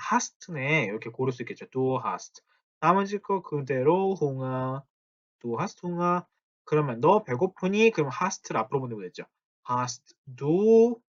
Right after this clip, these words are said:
hast du, 너 배고프니?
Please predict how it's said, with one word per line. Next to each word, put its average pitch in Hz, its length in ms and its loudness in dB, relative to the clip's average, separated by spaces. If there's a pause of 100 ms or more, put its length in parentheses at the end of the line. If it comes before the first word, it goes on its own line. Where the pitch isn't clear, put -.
(160)
hast 214 280 -18 (520)
du, 180 500 2 (420)
너 147 200 -2
배고프니? 165 760 -4